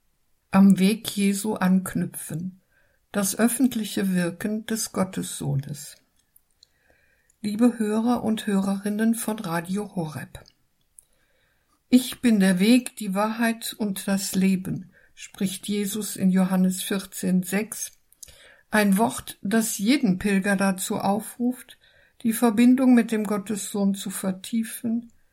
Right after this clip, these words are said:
sich von ihm leiten zu lassen und auf die Zeichen zu achten, die sein Leben in Hingabe an Gott und den Menschen gesetzt hat.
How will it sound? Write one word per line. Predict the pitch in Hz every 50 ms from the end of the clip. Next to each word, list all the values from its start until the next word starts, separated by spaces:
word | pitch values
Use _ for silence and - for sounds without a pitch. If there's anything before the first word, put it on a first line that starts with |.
| _ _
sich | _ - - 190 - -
von | - 208 202 196
ihm | - 196 196 190
leiten | 190 180 185 190 190 190 185 - 214
zu | 190 - - 233 214
lassen | 208 208 214 220 - - - 247 254 247 - - _ _ _ _ _ _ _
und | 226 226 -
auf | - 226 226 226 -
die | - - 254 262 254
Zeichen | 254 - - 247 233 240 254 254 - 240 226
zu | - - 247 -
achten, | - 226 247 254 - - - - - 175 170 165 - - - _ _ _ -
die | 208 196
sein | 196 214 214 202 196
Leben | 196 202 208 214 220 202 240 233 226
in | - 202 196
Hingabe | 185 214 208 214 220 220 - 220 214 214 226 214 202
an | 202 196 196 196
Gott | 190 185 185 185 -
und | - 196 202 202 214
den | 220 208 208
Menschen | 196 185 180 180 - - 226 220
gesetzt | 220 233 214 - - 170 160 - - - - - -
hat. | - - - - -